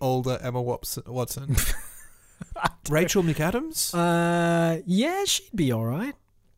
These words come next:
Speaker 1: I think that's all right. I think Rachel McAdams and Hugh Jackman and
Speaker 2: Yep.
Speaker 1: Tom Hi-, Hiddleston would make this nice sort of, like,
Speaker 2: Yeah.
Speaker 1: uh, triumvirate in Eine kleine Nachtmord.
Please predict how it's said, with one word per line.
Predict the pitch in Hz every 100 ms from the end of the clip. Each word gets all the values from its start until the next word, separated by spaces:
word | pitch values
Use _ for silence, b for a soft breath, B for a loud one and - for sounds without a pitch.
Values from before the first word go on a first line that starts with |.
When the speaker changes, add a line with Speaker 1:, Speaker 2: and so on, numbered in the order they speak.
| -
Speaker 1:
I |
think | 170 277
that's | 240 220
all | 143
right. | 123 165
I | 254
think | 254 185
Rachel | 156 -
McAdams | 131 123 131 127 127
and | 127
Hugh | 131
Jackman | 127 127 123 135 127
and | 123 123
Speaker 2:
Yep. | 240
Speaker 1:
Tom | 139 131
Hi-, | 143 151
Hiddleston | - 135 127 - 123
would | 123
make | 131 123
this | 123 -
nice | 127 123
sort | - 123
of, | -
like, | 117 - b
Speaker 2:
Yeah. | 240 190 113 131
Speaker 1:
uh, | 127 123 120 - b b b - - - -
triumvirate | - 143 135 127 127 -
in | 131 127 123
Eine | 139 139 131
kleine | - 135 127
Nachtmord. | 123 123 - - 113 127 127 120